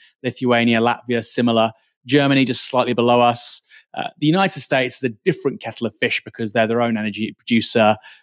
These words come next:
They have a very different geography to Europe when it comes to energy production and, and food production. They're, they're, they're, they're much less exposed to global trends on this stuff. So that,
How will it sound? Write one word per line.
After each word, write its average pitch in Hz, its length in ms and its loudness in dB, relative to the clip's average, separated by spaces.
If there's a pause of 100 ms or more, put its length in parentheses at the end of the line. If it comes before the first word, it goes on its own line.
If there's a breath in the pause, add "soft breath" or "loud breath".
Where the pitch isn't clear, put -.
(100)
They 120 60 -6
have 110 60 -2
a 110 60 -6
very 127 180 2
different 117 340 -8
geography 110 420 -2
to 107 140 -12
Europe 110 280 -2
when 104 140 -12
it 104 80 -18
comes 101 240 -8
to - 80 -8
energy 101 200 -6
production 104 440 -8
and, 107 160 -4
and 110 120 -4
food 175 200 0
production. - 400 -10 (180)
They're, 104 160 -4 (880 loud breath)
they're, 123 220 2
they're, 123 220 0 (140)
they're 135 140 0
much 139 340 0
less 127 160 0
exposed 123 580 0
to 127 60 -2
global 117 300 0
trends 131 400 0
on 107 120 0
this 98 160 -4
stuff. - 520 -2 (260 loud breath)
So 160 460 2
that, - 260 -2